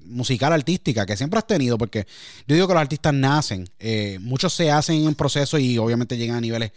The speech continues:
estratosféricos, otros son artistas, ¿me entiendes?, que tienen otro di-, di-, un, una visión diferente de lo que quieren ser. Yo digo que ser artista, pues,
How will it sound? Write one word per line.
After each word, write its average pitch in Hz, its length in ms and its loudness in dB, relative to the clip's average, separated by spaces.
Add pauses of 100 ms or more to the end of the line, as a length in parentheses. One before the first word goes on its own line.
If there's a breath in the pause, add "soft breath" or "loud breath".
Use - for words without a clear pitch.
(280 loud breath)
estratosféricos, 151 840 0 (180 soft breath)
otros 127 280 0
son 135 140 -2
artistas, 135 420 -2
¿me 127 100 0
entiendes?, 127 340 -2
que 120 120 -6
tienen 123 220 -2
otro 135 240 0
di-, 135 140 2 (100)
di-, 135 240 -4
un, 143 300 -6
una 143 140 4
visión 156 220 2
diferente 147 340 0
de 139 40 0
lo 127 60 -2
que 123 100 -4
quieren 123 180 0
ser. 143 220 0 (400 loud breath)
Yo 160 140 2
digo 233 160 2
que 175 100 -4
ser 165 140 0
artista, 180 440 0
pues, 117 260 0